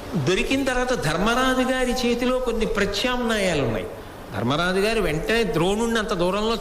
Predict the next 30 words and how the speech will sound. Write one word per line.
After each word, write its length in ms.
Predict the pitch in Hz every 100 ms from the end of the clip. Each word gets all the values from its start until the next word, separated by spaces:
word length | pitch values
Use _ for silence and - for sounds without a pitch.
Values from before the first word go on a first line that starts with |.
| 202
చూడగానే 440 | 202 202 202 208
ఎక్కడో 220 | 202 196
దాక్కోడు, 680 | 208 190 196 226 160 - - - - - - 107
యుద్ధం 360 | 107 156 214
చేస్తాడు. 440 | 202 180 - 214 139
ఆయన 340 | 110 117 170
మహావీరుడే 680 | 165 131 180 190 185 180 175
కదా, 480 | 160 156 147 143 - - - -
యుద్ధం 380 | 147 143 185 233
చేస్తాడు. 400 | 190 - 175 120
కానీ 480 | - - - 233 285
ద్రోణుడు 400 | 208 254 311 285
ముందు 200 | 254 220
నిలబడలేడన్నది 800 | 165 196 247 233 208 190 185 180
మాత్రం 360 | 170 160 190 247
పరమసత్యం. 640 | 165 139 - - - - - - - - - - 143
యుద్ధం 520 | 165 147 202 269 262
జరుగుతూ 420 | 220 220 226 240
ఉండగా 360 | 233 226 226 226
ఇంకా 340 | 220 220 214
ధర్మరాజు 600 | 175 170 208 220 220 214
గారు 280 | 214 214 214
ఓడిపోయే 640 | 180 202 214 190 214 214
పరిస్థితి 500 | 208 175 196 - 233
రాగానే 480 | 208 180 196 214 214
రథం 320 | 208 160 226 226
తిప్పుకుని 340 | 226 196 240
పారిపోయాడు 460 | 240 175 170 - 151
అనుకోండి 380 | - 139 104
యుద్ధభూమిలోంచి, 840 | 123 135 143 143 110 - - -